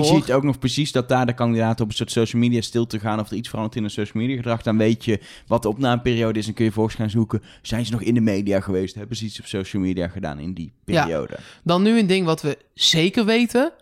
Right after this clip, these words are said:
Speaker 1: Dus als je dat echt niet wil horen, dit is nog een soort analyse.
Speaker 2: Ja.
Speaker 1: Maar nu één ding wat we echt zeker weten met z'n allen. Dus als, klik hem dan anderhalve minuut vooruit als je dat niet wil weten.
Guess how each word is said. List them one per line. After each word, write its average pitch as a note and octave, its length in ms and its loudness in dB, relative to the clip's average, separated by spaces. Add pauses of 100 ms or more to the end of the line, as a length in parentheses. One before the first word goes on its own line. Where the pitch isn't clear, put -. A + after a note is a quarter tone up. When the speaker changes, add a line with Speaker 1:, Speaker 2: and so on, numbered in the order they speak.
(200)
Speaker 1:
Dus C3+ 120 -2
als C#3 120 -2
je D#3 60 -4
dat C#3+ 140 -2
echt F3 200 -2
niet F3 120 4
wil D#3 140 4
horen, C3+ 380 0
dit D#3 160 -2
is - 80 -4
nog C3+ 140 -4
een - 60 -6
soort C3+ 260 -6
analyse. F#3 680 2 (160)
Speaker 2:
Ja. A2 200 -8
Speaker 1:
Maar D3+ 100 0
nu E3+ 120 4
één F3 140 2
ding E3 160 0
wat D3 120 -2
we C#3+ 60 -6
echt C3+ 180 -4
zeker G3 380 2
weten G#3 320 2
met G3 160 0
z'n F#3+ 80 -2
allen. F#3 380 2 (340)
Dus C#3 200 -4
als, - 200 -12 (160)
klik D#3+ 180 0
hem D#3+ 80 2
dan D#3+ 160 2
anderhalve D3 480 2
minuut G3+ 220 2
vooruit A#3 340 4
als B3+ 100 0
je A#3 80 0
dat A3+ 140 4
niet A3+ 100 4
wil G#3+ 160 2
weten. G#3+ 380 0